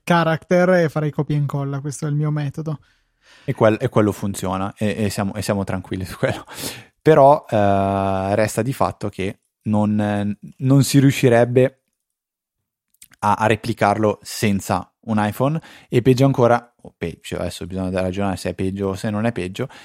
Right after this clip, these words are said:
Speaker 2: però non si riuscirebbe, non si riuscirebbe neanche a vederlo con a-, con Android. Con Android non si riesce proprio. Questo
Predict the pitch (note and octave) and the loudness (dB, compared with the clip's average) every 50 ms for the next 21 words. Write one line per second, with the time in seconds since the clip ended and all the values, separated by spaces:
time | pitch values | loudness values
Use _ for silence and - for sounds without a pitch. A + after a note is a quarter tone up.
0 | - _ - - A#2 A#2+ A#2 - A#2+ A#2 G#2+ A#2 A2+ - D#3+ C3 B2 A#2+ - C3+ | -20 _ 0 2 2 4 4 4 4 4 4 4 2 2 2 2 2 2 2 2
1 | B2 A2 A2 G#2 G#2+ A2+ A#2 A#2+ A#2+ A2+ - A#2 G2+ G#2+ G2+ A2 A2 G#2 G2 G2 | 2 2 2 2 2 2 2 2 2 0 0 -2 0 0 2 2 2 2 2 -2
2 | F#2 - G2 F#2 F2 F2+ F2 - _ - G2 F#2 F2+ F2+ F2+ F#2 G2+ - A2 G#2 | -4 -6 -6 -6 -6 -8 -12 -10 _ -4 -2 -2 -2 -2 -4 -6 -6 -4 -4 -4
3 | G2+ A2 A2 G#2 G2 F#2 F2+ - - F2+ - - - - F2 D#2+ - - - - | -2 -4 -4 -4 -4 -6 -6 -6 -8 -8 -8 -8 -8 -6 -6 -8 -8 -12 -18 -18
4 | _ _ _ _ - - - - - - F#2+ F#2 F#2 F#2 F2+ F2+ F2+ F#2+ - | _ _ _ _ -10 -10 -10 -10 -8 -6 -6 -6 -4 -6 -6 -8 -8 -10 -12